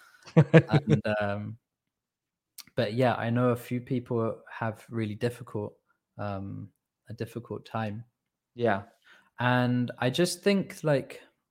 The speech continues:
Speaker 2: what, what I can see happening for,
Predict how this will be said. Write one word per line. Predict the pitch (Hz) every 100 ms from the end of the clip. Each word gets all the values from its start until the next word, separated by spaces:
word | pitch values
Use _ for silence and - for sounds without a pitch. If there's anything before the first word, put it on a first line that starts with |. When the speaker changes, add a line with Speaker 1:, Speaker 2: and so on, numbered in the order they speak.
| _ _ _ _ _ _ _ _ _ _ _ _ -
Speaker 2:
what, | 147 147 - 147
what | 143
I | 156
can | 156 139
see | 135 - 147 139
happening | 127 139 143 139 123 113
for, | - - 113 110